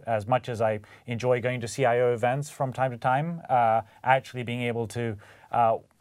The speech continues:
probably have a more productive conversation, sometimes, uh, delving into what I term as group therapy, uh, happens. Uh, a-, and so when it, C I Os get together. And so, f-, you know, uh, been organizing, uh, C I O gatherings just informally,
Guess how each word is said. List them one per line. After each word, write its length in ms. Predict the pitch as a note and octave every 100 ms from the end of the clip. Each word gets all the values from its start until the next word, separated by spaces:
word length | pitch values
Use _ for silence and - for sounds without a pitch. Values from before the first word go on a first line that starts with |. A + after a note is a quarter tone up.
| -
probably 440 | G#3 E3 D3+ C3
have 200 | B2 C3+
a 60 | C3+
more 140 | C3
productive 420 | A#2 B2+ B2 B2+
conversation, 580 | - C3+ A2+ C3 B2 C3
sometimes, 600 | - C3 A2+ B2 A#2 G#2+ -
uh, 80 | A#2+
delving 320 | B2 A#2+ B2+
into 240 | A#2+ B2
what 80 | A#2
I 60 | A2+
term 260 | - C3
as 80 | G#2+
group 240 | G2 B2 -
therapy, 480 | B2 B2 C#3 D#3 D3 - - -
uh, 340 | B2+ B2 A#2
happens. 540 | A#2 C3+ - D3 D3
Uh, 300 | D3 C#3+ C#3+ -
a-, 40 |
and 340 | C#3 B2 C3+ B2+
so 80 | B2+
when 140 | C3
it, 100 | A#2 - C3+
C 200 | - C#3+
I 140 | C3
Os 120 | C3+ A#2+
get 140 | C3
together. 400 | B2 C3+ C#3 D3 - - _
And 240 | B2+ B2+ A#2
so, 220 | C3+ C3
f-, 180 | - -
you 60 | D#3+
know, 240 | C3 A#2 A#2
uh, 120 | C3+ B2+ - C#3+
been 180 | C#3+
organizing, 840 | D3 C#3+ C#3 B2 A#2+ A#2+ A#2 A#2 A#2+
uh, 440 | B2+ A#2+ A#2 A2+
C 200 | G#2+ C#3+
I 100 | A#2
O 60 | A2+
gatherings 560 | A2+ A2+ A2 A2 G2
just 160 | - -
informally, 640 | C#3+ A2 B2 A#2 G#2+ G2+